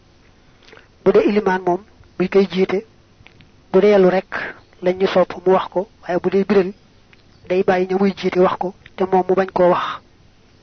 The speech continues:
Bu dee nag ka am ilimaan mu di ko jiite, su déggee ilimaanam jàng Fatiha, ba Fatiha ji jeex, mu dégg ko ci noppam, daañu sopp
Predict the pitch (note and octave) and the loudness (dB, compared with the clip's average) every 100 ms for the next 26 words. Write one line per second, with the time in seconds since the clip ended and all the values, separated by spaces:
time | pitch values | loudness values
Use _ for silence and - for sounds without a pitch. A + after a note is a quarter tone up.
0 | _ _ _ _ _ _ _ _ _ _ | _ _ _ _ _ _ _ _ _ _
1 | _ _ _ - G3+ G#3+ G3 - _ _ | _ _ _ -2 2 2 0 -6 _ _
2 | _ _ _ _ _ _ - - A#3+ - | _ _ _ _ _ _ -10 -2 -2 0
3 | G3 G3 F#3+ F#3 F#3+ F#3+ F#3 E3+ F#3+ F#3+ | -2 -2 -2 -4 -4 -2 -4 -2 -6 -4
4 | A3 _ _ _ _ _ _ _ - G3 | -8 _ _ _ _ _ _ _ -8 -4
5 | F#3+ G#3 G3+ A#3 G3 G3 F#3 F#3 F#3 G3 | 2 2 2 0 0 -2 -2 -4 -4 -4
6 | F#3 F3 F#3 F3+ F3 F3 - _ _ _ | -2 -2 -2 -2 -6 -8 -14 _ _ _
7 | _ _ _ _ - - A#3 G3+ D#3+ F#3+ | _ _ _ _ -8 -2 -2 -2 -2 -4
8 | F#3 F3 F3+ - - - _ _ _ _ | -4 -6 -6 -6 -12 -18 _ _ _ _
9 | - _ - F#3 G3+ - F#3+ F#3+ G3+ F3+ | -20 _ -4 0 2 2 -2 0 -2 -2
10 | E3+ _ _ _ _ _ _ _ - F3+ | -6 _ _ _ _ _ _ _ -8 -6
11 | F#3 F#3+ F3+ | -2 0 -2